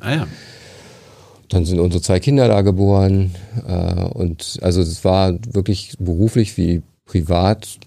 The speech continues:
Speaker 2: besonders interessante, aber auch tolle Zeit, muss ich sagen.
Speaker 1: Und da
Speaker 2: Und
Speaker 1: warst du auch auf Intensive Care?
Speaker 2: Genau. War ich, äh, ich war Senior Lecturer im akademischen Bereich, also für, wieder auch da für, für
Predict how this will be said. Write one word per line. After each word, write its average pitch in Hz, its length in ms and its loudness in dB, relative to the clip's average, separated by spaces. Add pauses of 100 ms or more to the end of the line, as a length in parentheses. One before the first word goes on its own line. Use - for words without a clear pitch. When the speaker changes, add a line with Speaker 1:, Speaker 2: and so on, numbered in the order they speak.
(160)
Speaker 2:
besonders 90 640 0 (920)
interessante, 92 640 0
aber 87 120 0
auch 82 100 -6
tolle 87 300 0
Zeit, 85 360 -2
muss 85 160 -10
ich 92 100 -10
sagen. - 360 -8
Speaker 1:
Und 113 200 -4
da 90 80 2
Speaker 2:
Und 101 40 2
Speaker 1:
warst 104 160 0
du 113 40 -2
auch 104 100 -2
auf - 160 -6
Intensive 98 680 -4
Care? 107 340 0
Speaker 2:
Genau. 95 360 2 (300)
War 95 140 -2
ich, - 280 -6
äh, 87 380 -2
ich - 160 -10
war 90 160 0
Senior 92 380 2
Lecturer 139 600 0
im - 120 -4
akademischen 98 640 -2
Bereich, 127 380 0
also 90 240 -2
für, 87 280 -2 (240)
wieder 92 340 2
auch 82 120 -6
da 92 260 4
für, 87 460 -2
für 87 380 -4